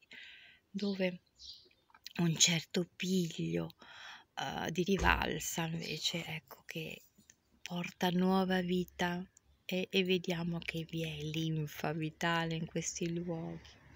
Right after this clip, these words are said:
Prima o poi si sveglierà anche Grotte Santo Stefano, servono le persone giuste, insomma. E allora ho ricevuto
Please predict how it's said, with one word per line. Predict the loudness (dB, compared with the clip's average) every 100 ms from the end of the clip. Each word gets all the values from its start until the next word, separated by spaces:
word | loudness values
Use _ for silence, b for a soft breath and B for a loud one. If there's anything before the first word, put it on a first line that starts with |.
| B B B -6
Prima | -2 0
o |
poi | 2 0
si | 0
sveglierà | -2 0 -2 -2 -4 -2
anche | -2 -2 0
Grotte | 2 0 0
Santo | -2 -4 -2
Stefano, | 0 0 0 -2 0
servono | 2 4 4 4 2
le | -2
persone | -4 -6 -4 -4 -6 -6
giuste, | -10 -10 -12 -10
insomma. | -12 -10 -10 -12 -16 B B B B B
E | -2
allora | 0 0
ho | 2
ricevuto | 2 0 -2 -4 -8